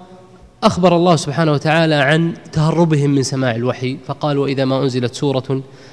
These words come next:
آه، وإذا ما أنزلت سورة نظر بعضهم إلى بعض هل يراكم من أحد، ثم انصرفوا صرف الله قلوبهم بأنهم لا يفقهون". وهذا ال-، وهذا التهرب من سماع الوحي يحصل بتهرب الأجساد بهذه الطريقة، ويحصل بتهرب القلوب،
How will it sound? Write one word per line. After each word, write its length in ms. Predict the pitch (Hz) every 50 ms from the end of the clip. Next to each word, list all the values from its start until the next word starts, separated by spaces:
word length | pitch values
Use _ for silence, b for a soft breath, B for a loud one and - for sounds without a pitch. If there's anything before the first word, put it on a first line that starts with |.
| B B B -
آه، 180 | 139 123 127 - -
وإذا 240 | 151 139 139 135 135
ما 160 | 127 131 139
أنزلت 320 | 139 120 127 123 120 -
سورة 220 | - - 143 135 - -
نظر 380 | 127 123 143 143 135 131 120 123
بعضهم 420 | 120 135 131 135 131 127 120 127
إلى 200 | 123 117 120 120
بعض 220 | 123 131 131 131 135
هل 220 | 123 120 135 139
يراكم 400 | 139 131 127 127 120 - 127 120
من 140 | 117 113 127
أحد، 240 | 147 - 175 170 -
ثم 200 | - 180 175 151
انصرفوا 540 | 143 135 - - 143 139 123 - 147 147 151 B B B B -
صرف 340 | - - 139 135 120 -
الله 200 | 123 131 135 123
قلوبهم 480 | 113 - 131 127 131 127 123 117 117 120
بأنهم 340 | 127 120 123 127 120 117 120
لا 80 | 117
يفقهون". 380 | 117 110 - - - 110 101 98 - B B B B B B -
وهذا 280 | 190 214 233 196 190
ال-، 160 | 165 170 - - -
وهذا 440 | 170 202 220 180 180 165 160 -
التهرب 440 | 139 - - 165 151 185 175 147 143
من 80 | 143 143
سماع 320 | - - 143 143 139 120
الوحي 420 | 127 131 151 151 147 - 160 170 208
يحصل 440 | 208 - - - 160 160 165 160 160 B B B B B B -
بتهرب 480 | 139 143 - - 156 170 160 147 127 131
الأجساد 520 | 131 104 143 120 - - 160 139 120 117
بهذه 200 | 123 131 135 131
الطريقة، 400 | 131 - 135 139 160 170 - 202
ويحصل 340 | 220 240 226 - - 185 165
بتهرب 480 | 147 143 - 147 135 156 156 147 135
القلوب، 360 | 127 123 - 143 151 147 123